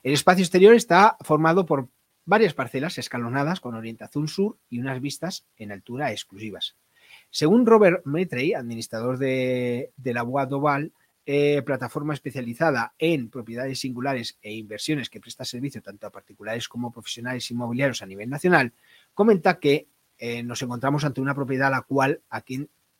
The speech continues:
eh, se decida reformarla ofrecerá a cambio una joya única ideal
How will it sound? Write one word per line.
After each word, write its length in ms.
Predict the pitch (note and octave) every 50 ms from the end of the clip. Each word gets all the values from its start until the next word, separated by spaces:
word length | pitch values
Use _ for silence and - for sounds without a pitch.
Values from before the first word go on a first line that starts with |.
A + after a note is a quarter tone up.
| _ -
eh, 180 | C3 C3 B2+ A#2
se 200 | A2+ - - C3+
decida 340 | B2+ B2+ A2+ C#3 G3 F3+ B2+
reformarla 680 | A#2 D#3 E3+ - D3 B2+ A#2+ B2+ A#2 G#2 G#2+ G#2+ G2 - _ _ _ _ _
ofrecerá 680 | _ B2 - - A#2+ G#2+ - - A#2+ C3 D3 B2 G#2 - _
a 120 | - A2+ A2
cambio 400 | - D3 E3 F3+ G3 A3+ C4 - _ _ _ _ _
una 200 | - D3+ E3 D3+
joya 320 | - - A#2+ A2+ A2 G#2+ A#2
única 400 | C3 C#3+ D3+ D3+ D3+ - D#3 D3+
ideal 380 | D3+ D#3+ D#3+ D#3 B2+ C3+ D3+